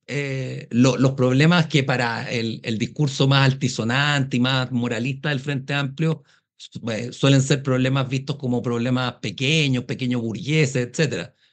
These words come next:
El problema de seguridad, el problema de la inmigración, el problema del crecimiento económico.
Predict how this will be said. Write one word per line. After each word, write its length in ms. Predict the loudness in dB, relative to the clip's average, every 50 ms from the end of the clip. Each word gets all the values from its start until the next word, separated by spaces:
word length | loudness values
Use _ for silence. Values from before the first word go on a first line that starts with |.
| _ _ 0
El 140 | 0 0 2
problema 300 | 2 2 2 2 2 0
de 100 | -2 -2
seguridad, 800 | -4 -4 -4 -4 -4 -2 -2 -2 -2 -2 -2 -2 -2 -4 -4 -2
el 180 | -2 -2 -2
problema 300 | -2 -4 -4 -4 -2 -2
de 60 | -2 -2
la 60 | -4
inmigración, 720 | -4 -4 -4 -4 -6 -6 -6 -4 -4 -2 -2 -2 -2 -2 -2
el 160 | -2 -2 -2 -2
problema 480 | -2 -2 -2 0 0 0 0 -2 -2
del 120 | -2 -4 -4
crecimiento 480 | -6 -8 -6 -6 -6 -6 -4 -4 -4
económico. 640 | -2 0 0 2 2 0 0 -2 -2 -4 -6 -6 -8